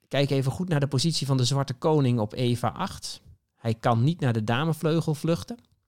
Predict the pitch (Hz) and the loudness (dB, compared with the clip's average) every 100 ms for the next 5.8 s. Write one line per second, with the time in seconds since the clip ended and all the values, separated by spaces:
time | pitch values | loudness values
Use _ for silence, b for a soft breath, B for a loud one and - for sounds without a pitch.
0 | _ _ 113 110 107 - 92 92 98 92 | _ _ -4 -2 0 -2 -4 -4 -6 -6
1 | 95 104 - 165 156 180 170 208 - 135 | -8 -6 -4 -4 -2 -2 -2 -2 -6 -4
2 | 170 185 101 - 101 95 - 92 - 123 | -4 -4 -12 -10 -4 -4 -4 -8 -6 -8
3 | - - 92 87 92 107 104 95 87 73 | -6 -8 -8 -8 -4 -2 0 0 -4 -4
4 | 90 90 - 87 - 104 120 107 95 107 | -6 -6 -6 -6 -6 -6 -2 0 -2 -8
5 | - 95 135 139 170 180 - | -12 -12 -8 -2 -2 -2 -8